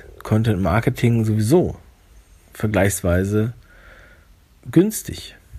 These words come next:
Ich habe auch bei einem Vortrag zum Thema Recruiting, ähm, gerade erklärt, da war ich eingeladen zum Thema Recruiting und, äh, Content Marketing, ob das denn auch funktioniert, weil für sehr viele Branchen ist einfach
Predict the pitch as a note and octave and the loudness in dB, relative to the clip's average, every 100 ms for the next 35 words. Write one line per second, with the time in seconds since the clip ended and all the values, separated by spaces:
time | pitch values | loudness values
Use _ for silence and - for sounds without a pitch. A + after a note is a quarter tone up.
0 | - - - - - - - - A2 C#3 | -18 -18 -20 -20 -20 -20 -18 -6 2 2
1 | D3 C#3+ G#2+ G#2 C3+ E3+ D3+ - D3+ D#3 | 2 0 0 2 0 0 -2 2 2 2
2 | - D3 C#3+ D3+ - - C3+ A#2+ C3+ C3 | 0 0 2 -2 -6 -6 -4 -2 0 2
3 | B2+ A#2+ A#2+ A#2 G2+ A2 A2+ - C#3 D#3 | 2 2 2 -2 -2 0 0 0 2 2
4 | E3 F2 D2+ G#2 C3+ - - - - - | 2 0 0 -2 -4 -10 -20 -20 -20 -20
5 | _ - F2 F2 F2 F#2+ F2+ F#2 F2 E2+ | _ -4 0 2 2 2 4 4 2 -2
6 | - F2+ F2 A#2 - - - - - - | -2 0 2 0 -4 -10 -10 -12 -20 -20
7 | - - - F#2 F#2 G2 - G#2+ B2 A2+ | -20 -16 -6 -2 0 -2 -2 0 2 2
8 | G#2+ G#2 A2 G#2+ G#2+ - - - - - | 4 4 2 0 0 -6 -20 -20 -20 -18
9 | - - - G2 - F#2+ F#2 F2 F#2 F2 | -18 -10 -6 -4 2 4 4 4 2 0
10 | - B2 - A2 A2+ A2 F#2+ F#2 F2+ E2+ | 0 2 4 2 4 0 0 2 2 0
11 | - D#2+ E2 E2+ F2+ F2 E2 F2 A#2+ D3 | -4 -2 -2 0 0 2 0 2 2 2
12 | - A2 F2+ E2+ F#2 F2+ D#2+ - C#3+ - | 0 0 -2 -2 -4 -2 -2 0 -2 0
13 | B2+ A#2+ B2 A2+ A2+ A2+ G2 - F#2+ F#2+ | -2 0 0 2 2 0 -2 0 0 2
14 | A2+ - G#2+ G2 F2+ F#2 A#2 A#2 G#2+ A2+ | 2 2 2 2 2 2 2 0 -2 0
15 | A#2+ - - G2+ G#2+ G2 G2 | 0 -2 0 0 2 0 -2